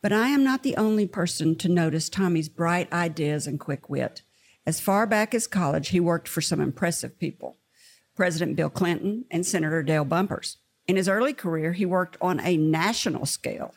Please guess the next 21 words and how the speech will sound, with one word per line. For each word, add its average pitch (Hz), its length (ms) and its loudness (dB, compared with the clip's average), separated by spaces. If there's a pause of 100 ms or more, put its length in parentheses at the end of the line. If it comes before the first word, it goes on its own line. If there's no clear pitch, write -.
in 175 140 4
a 175 80 2
big 190 500 2
business - 580 -2 (200)
of 143 100 0
natural 151 440 0
gas. 123 500 -6 (340)
Most 214 280 2
recently, 220 580 2
Mister 196 320 0
Foltz 151 400 -2
has 143 180 -2
become 160 480 0
an 147 100 4
editorial 170 480 0
writer 135 340 0
for - 140 -4
the 147 120 -2
Democrat 175 560 -2
Gazette 170 340 -2
newspaper, 156 580 -2